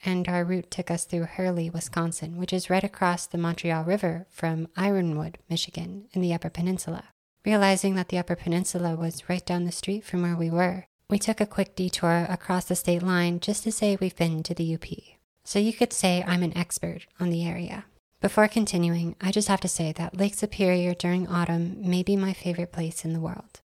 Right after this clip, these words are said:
I've never felt a greater calm than when I was there. I love it so much, and one day I want to be up there in winter because it would be just so cozy. Oh my gosh. Anyway, I'm pretty sure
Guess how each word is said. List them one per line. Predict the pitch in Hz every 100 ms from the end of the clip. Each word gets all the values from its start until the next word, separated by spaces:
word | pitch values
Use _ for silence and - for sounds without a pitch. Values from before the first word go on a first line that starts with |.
| _
I've | - 180
never | 185 202
felt | 208 190 185
a | 175
greater | - 175 170
calm | - 170 170 180
than | 185 175
when | 175 170
I | 170
was | 175
there. | - 185 202 - _ _ _ -
I | 180
love | 175 190
it | 202
so | 196 180
much, | 170 170 - -
and | 196 170 170 196
one | 196 220
day | 202 185 180
I | 175
want | 175 175
to | -
be | - 170
up | 170 -
there | 170 165 -
in | 175
winter | 170 170 - 170 190 -
because | 185 - 170
it | 165
would | 170
be | - 170 185 - - _ _
just | - -
so | 185
cozy. | 180 - 170 - 190 185
Oh |
my | 170
gosh. | 185 180 - - - _ _ _
Anyway, | 220 208 190 180 180
I'm | 190 190
pretty | - 202
sure | 185 190 180